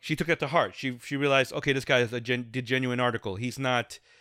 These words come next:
just out there for photo ops, and he's not, he's not, he's not a, a typical politician. He's actually an advocate for, uh,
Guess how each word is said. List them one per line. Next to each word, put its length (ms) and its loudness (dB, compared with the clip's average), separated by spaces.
just 360 0
out 220 -4
there 240 2
for 240 -2
photo 360 0
ops, 380 2
and 380 -6
he's 320 -8
not, 180 0
he's 180 -6
not, 280 0
he's 180 -10
not 320 0
a, 100 0
a 80 -2
typical 320 0
politician. 600 0
He's 200 -2
actually 580 0
an 160 -4
advocate 500 -2
for, 580 2
uh, 420 2